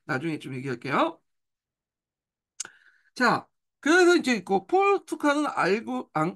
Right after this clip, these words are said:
앙골라나 모잠비크를 먹었다. 자, 결과 이제 이십 세기 때는 아프리카의 독립국이 딱 두 개가 있었죠. 라이베리아와 에티오피아가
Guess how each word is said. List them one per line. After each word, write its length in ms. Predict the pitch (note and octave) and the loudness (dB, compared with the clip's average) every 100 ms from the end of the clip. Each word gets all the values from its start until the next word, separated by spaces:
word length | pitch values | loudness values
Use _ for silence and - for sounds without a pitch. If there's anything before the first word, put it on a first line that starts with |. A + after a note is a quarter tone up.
| - | -2
앙골라나 440 | E3+ A3+ B3+ B3 | -2 -2 -2 0
모잠비크를 580 | E3+ E3+ C4+ B3 A3 A3 | 0 -2 -2 -4 -8 -6
먹었다. 560 | C3+ C#3+ B2 C#3+ - _ _ _ _ - | -6 -6 -2 0 -2 _ _ _ _ -2
자, 180 | F3 | -2
결과 380 | D3+ F3+ A3+ D4 | 0 2 4 4
이제 140 | D4+ F#3 | 2 0
이십 260 | F3 - - | -2 -6 -4
세기 260 | D4+ B3+ | -4 -4
때는 440 | - D#3 C4 F3+ D3 _ _ _ | -2 0 0 -2 -6 _ _ _
아프리카의 560 | - E3 D#4 D#4+ C#4 - | -6 -2 -2 0 -2 -2
독립국이 440 | E3 A3 A3+ G#3 | -6 -6 -8 -8
딱 180 | A3 A3 | -8 -10
두 140 | - | -8
개가 180 | E3 E3+ | -2 0
있었죠. 400 | D3 - - - _ _ - | -2 -6 -12 -14 _ _ -6
라이베리아와 1000 | C3+ F3 A#3+ A#3 F#3 D3+ C#3 E3+ A#2+ - _ _ - | 0 0 0 -2 0 2 2 0 0 -4 _ _ -6
에티오피아가 840 | D3+ D3+ A#3 A3 E3 D3 F3+ D4+ | -4 -2 -6 -4 -4 -2 0 0